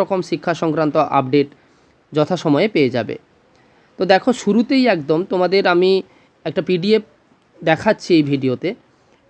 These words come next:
এবং এটা আমার নিজস্ব তৈরি করা। এই ভিডিওটিতে যে পিডিএফটা তোমরা দেখতে পাচ্ছ, এটা West Bengal Council of Higher Secondary Education-এর যে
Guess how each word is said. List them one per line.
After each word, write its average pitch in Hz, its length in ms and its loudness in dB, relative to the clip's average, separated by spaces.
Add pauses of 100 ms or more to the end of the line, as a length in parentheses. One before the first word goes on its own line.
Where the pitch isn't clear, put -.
(120)
এবং 170 220 2 (100)
এটা 180 200 2
আমার 180 160 2 (240)
নিজস্ব 180 320 -2 (140)
তৈরি 185 300 0
করা। 135 200 -2 (220)
এই 165 220 0
ভিডিওটিতে 196 580 0 (480)
যে 156 180 0
পিডিএফটা 185 400 0
তোমরা 180 260 0
দেখতে 160 280 -4
পাচ্ছ, 147 200 0 (200)
এটা 165 160 4 (640)
West 165 280 0
Bengal 208 240 2 (100)
Council 165 440 0
of 180 40 -4 (120)
Higher 156 260 2
Secondary 180 500 0
Education-এর 160 580 0 (220)
যে 151 120 2